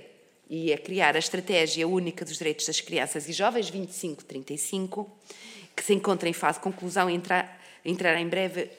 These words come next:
em circuito legislativo. Sendo que este documento reafirma claramente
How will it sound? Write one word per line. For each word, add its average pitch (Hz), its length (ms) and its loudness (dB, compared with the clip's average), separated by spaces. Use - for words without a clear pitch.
em 185 80 2
circuito 190 600 -8
legislativo. 175 840 -6
Sendo 220 540 2
que 202 500 4
este 208 220 4
documento 208 500 2
reafirma 185 600 -2
claramente 160 920 -2